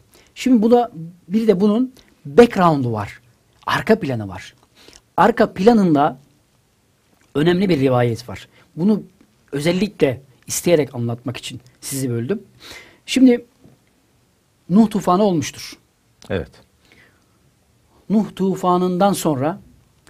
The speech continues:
Speaker 1: meleklerden bir zümre, e, işte şeye gelir. Allah'a gelir der ki, "Ya Rabbi, bir tufan verdin. İnsanların bir kısmını kurtardın.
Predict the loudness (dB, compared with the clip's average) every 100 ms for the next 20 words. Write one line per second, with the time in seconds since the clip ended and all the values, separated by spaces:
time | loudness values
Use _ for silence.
0 | _ _ _ _ -4 2 4 4 2 0
1 | 2 -2 -2 -2 -2 0 0 0 -4 _
2 | _ _ _ -20 -20 _ _ -4 2 4
3 | 6 6 8 6 6 4 -2 _ _ _
4 | _ _ _ _ -18 -6 -4 -4 -8 -2
5 | 0 2 0 -6 -12 _ _ _ _ _
6 | -2 0 2 2 2 0 -2 -2 -8 -10
7 | _ _ _ 2 2 2 -2 -8 -10 _
8 | _ _ -8 -6 -6 -2 0 0 -2 -4
9 | -8 -12 _ _ _ _ -10 -4 0 0
10 | 0 -2 -2 -4 -4 -4 -4 -4 -4 -4
11 | -6